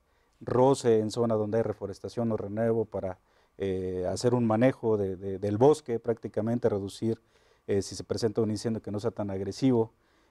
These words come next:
eh, propiciar a que también crezca o, y se desarrolle el arbolado,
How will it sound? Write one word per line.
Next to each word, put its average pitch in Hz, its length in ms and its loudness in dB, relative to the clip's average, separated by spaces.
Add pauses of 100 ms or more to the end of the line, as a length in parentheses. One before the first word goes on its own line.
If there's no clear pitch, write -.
eh, 101 100 2
propiciar 107 540 2
a 110 40 2
que 107 120 -4
también 104 420 -4
crezca 104 680 0
o, 95 120 -6
y - 80 -16
se 107 140 -6
desarrolle 104 400 -2
el 98 100 -4
arbolado, 104 640 2